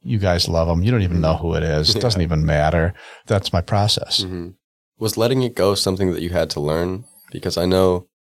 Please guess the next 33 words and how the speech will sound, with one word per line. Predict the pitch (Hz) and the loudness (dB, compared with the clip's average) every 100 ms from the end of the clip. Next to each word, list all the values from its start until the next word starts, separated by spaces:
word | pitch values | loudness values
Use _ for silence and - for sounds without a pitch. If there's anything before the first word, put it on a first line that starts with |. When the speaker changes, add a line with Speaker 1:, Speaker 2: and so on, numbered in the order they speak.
| _ _ _ - | _ _ _ -10
Speaker 2:
starting | - 85 87 | -4 0 0
with | 82 - | -2 0
Reuven | 90 87 82 | 2 2 0
Brothers, | 85 80 80 80 | 0 2 0 0
you | 87 | 2
were | 87 | 4
always, | 101 92 76 _ - | 4 2 -4 _ -12
uh, | 73 69 - - | -8 -6 -8 -14
throughout | 110 104 95 | -6 2 4
all | 101 | 4
of | 117 | 2
your | 98 | 0
businesses, | 87 90 - - 76 | -2 -2 -2 -4 -4
you | 85 | 0
always | 85 82 | 0 0
worked | - 78 | -2 -4
with | 67 - | -6 -4
people. | 85 80 67 - _ _ _ _ _ _ - | -4 -4 -6 -8 _ _ _ _ _ _ -12
And | 85 | -6
was | 85 | -2
letting | 90 92 95 | 0 2 2
it | 85 | 2
go | 80 82 80 | 0 0 0
kind | - - 80 | -6 -6 -4
of | 73 | 0
something | - 80 - 78 | 2 0 -2 -4
that | 73 69 67 _ _ _ _ _ _ _ _ _ _ _ _ | -2 -4 -6 _ _ _ _ _ _ _ _ _ _ _ _
you | - 85 78 | -8 -6 -4
started | - - 90 107 | -4 0 2 2
with, | 101 101 101 - - | 4 2 2 -4 -4
or | 82 | -4
something | - 90 85 82 | 0 0 0 0
that, | 80 76 73 | 0 0 -2